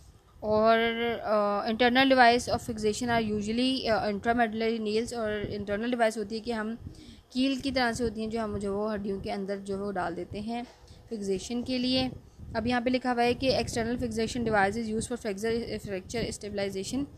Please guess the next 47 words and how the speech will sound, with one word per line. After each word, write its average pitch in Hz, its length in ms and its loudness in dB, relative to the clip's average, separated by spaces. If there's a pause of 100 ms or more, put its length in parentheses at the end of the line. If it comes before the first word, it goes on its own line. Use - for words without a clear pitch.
(420)
External 233 360 0
devices 254 320 2
बाहर 208 280 2
से 240 120 -4
fracture 262 300 -2
को 262 100 2
stable 240 320 0
करने 240 260 2
के 233 140 -2
लिए 226 120 2
होती 226 140 -4
है 233 60 2
और 233 80 2
अंदर 220 360 2
वाली 254 200 6
जो 240 100 0
लगाते 202 380 2
हैं 214 60 -4
हम 214 140 -8
ताकि 214 260 -4
bone 202 220 -4
जल्दी 202 160 -4
से 214 160 -10
जल्दी 202 200 -2
repair 196 320 -2
हो 202 80 0
जाए, 208 160 -2
उसको 214 180 -8
strong 190 360 -4
कर 208 100 -6
सकें, 214 200 -6
उसकी 226 180 -8
strength 196 260 -6
को 220 100 -4
बढ़ा 202 260 0
सकें। 190 320 -6 (2500)
ठीक 208 200 -10
है, 208 60 -4
जिस 208 160 -6
तरह 226 100 2
ये 220 160 2
देखो 196 200 -4
इसमें 208 240 -14 (440)
साफ 190 220 -4
दिखा 196 220 -8
हुआ 196 80 -6
है, 196 80 -12